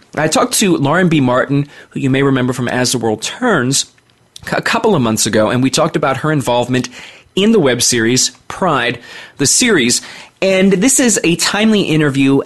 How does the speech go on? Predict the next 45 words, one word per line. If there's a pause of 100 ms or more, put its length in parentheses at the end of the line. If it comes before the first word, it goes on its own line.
now
because
Pride
is
having
its (340)
red
carpet
premiere
in
New
York
in
just
a
couple
of
days,
and
I
can
say
that
I
am (160)
fortunate
enough
to
have
been
asked
to
be
a
part
of
it.
I'll
be
doing
interviews (100)
along
the
red
carpet,